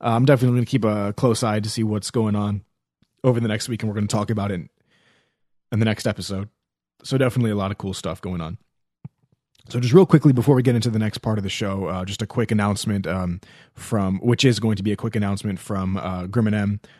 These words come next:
about his, uh, Nuzlocke Challenge thing. But just real quickly, if you like the show, if you wanna go ahead and support us,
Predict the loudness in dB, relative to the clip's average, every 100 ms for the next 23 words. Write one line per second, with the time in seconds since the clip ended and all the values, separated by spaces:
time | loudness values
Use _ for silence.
0 | -12 -6 -6 -4 -6 -6 -4 -6 -4 -2
1 | -2 -6 -4 -4 -2 -4 -6 -6 -6 _
2 | _ -16 -8 -2 0 4 4 6 0 0
3 | -2 -2 0 0 4 4 4 4 4 4
4 | 2 2 0 0 0 0 0 -2 -4 -6
5 | -4 -4 -4 -6